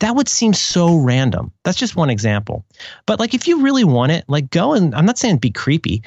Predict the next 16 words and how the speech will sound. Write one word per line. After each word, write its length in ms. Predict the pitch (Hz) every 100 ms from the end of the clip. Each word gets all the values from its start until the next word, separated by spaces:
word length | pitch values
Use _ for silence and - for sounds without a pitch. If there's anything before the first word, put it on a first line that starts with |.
| -
but 100 | 170
go 120 | 277
learn 260 | 269 208 277
a 40 |
little 220 | 220 135 113
bit 240 | 113 117
about 240 | 127 127
who 80 | 127
you're 160 | 160 156
trying 200 | 156 139
to 40 |
contact 500 | 143 190 247 110 98
at 120 | 131 -
that, 180 | -
uh, 40 |
you 100 | 143